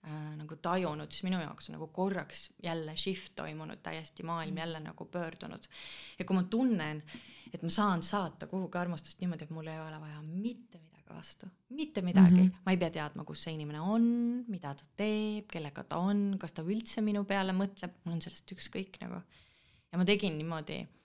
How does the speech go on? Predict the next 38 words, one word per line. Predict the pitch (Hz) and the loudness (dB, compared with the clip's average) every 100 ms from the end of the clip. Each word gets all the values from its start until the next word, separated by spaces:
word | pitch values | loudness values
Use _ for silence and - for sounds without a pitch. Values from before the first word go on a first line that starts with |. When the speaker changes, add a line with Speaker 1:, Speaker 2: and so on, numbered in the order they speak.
| _ _ _ 165 | _ _ _ -12
Speaker 1:
äh, | 156 156 | -10 -6
ühe | - 185 175 | 0 0 2
inimesega, | 175 165 147 - 156 | 0 -2 -6 -10 -6
siis | 180 | -6
kui | - | -2
ma | 175 | -4
alles | 170 | -4
alustasin | 165 196 - - - | -2 -2 -4 -10 -12
oma | 165 160 | -12 -12
sellist | 170 165 160 - | -12 -14 -14 -12
teekonda, | 165 170 170 170 180 180 - _ _ _ | -10 -10 -12 -10 -12 -14 -18 _ _ _
äh, | 160 | -8
ma | 151 | -6
tegin | 175 170 - - | -6 -8 -4 0
aast-, | 220 220 - | 2 0 0
üle | 196 | 2
aasta | 196 220 185 - | 4 2 0 -4
aja | 170 170 | -4 -4
niimoodi, | 165 160 - | -6 -8 -10
et | - - | -12 -6
iga | 202 190 | -2 -2
päev | 180 170 160 151 160 - - _ _ | 0 -2 -2 -4 -10 -20 -20 _ _
mul-, | 170 - | -16 -8
mulle | 190 175 | -2 0
lihtsalt | 160 - 185 - | 0 -4 -8 -8
nii | 151 151 | -8 -10
meeldis | 156 165 180 - - | -14 -14 -12 -14 -14
see. | 180 - - - | -14 -16 -18 -16
Ma | - | -8
võtsin | 170 175 214 | -6 -4 -2
selle | 190 196 | 0 0
aja | 190 190 190 | -2 -2 -4
ja | 190 - _ _ - | -8 -16 _ _ -12
siis | - | -8
ma | 170 156 | -4 -4
õnnistasin | 160 156 - - 151 | -4 -4 -8 -8 -8
ta | 151 | -6
päeva. | 165 147 156 160 | -6 -6 -10 -16